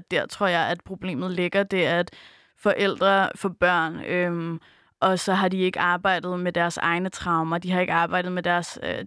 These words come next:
det, de selv går rundt med, og, øh, hvad de selv var udsat for af deres forældre. Øhm, jeg tror, der er meget mere trauma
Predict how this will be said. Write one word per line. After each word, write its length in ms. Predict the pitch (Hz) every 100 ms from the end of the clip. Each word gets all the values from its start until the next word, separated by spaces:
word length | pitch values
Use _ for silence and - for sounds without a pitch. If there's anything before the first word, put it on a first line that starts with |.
| -
det, 160 | 202 196
de 100 | 185
selv 280 | - 196
går 120 | - 185
rundt 280 | 180 170 180
med, 280 | 180 175
og, 200 | 151 175 - - - _ -
øh, 220 | 185 180
hvad 140 | 185
de 100 | 190
selv 220 | 190 214 190
var 80 | -
udsat 360 | 196 180 190
for 140 | - 180
af 320 | 175 165 175
deres 360 | 180 165 185 -
forældre. 600 | - 170 156 180 175 -
Øhm, 280 | 180 170 160
jeg 100 | 185
tror, 180 | 208 175
der 80 |
er 40 | 180
meget 240 | 170 185
mere 140 | 202 190
trauma 400 | - 175 175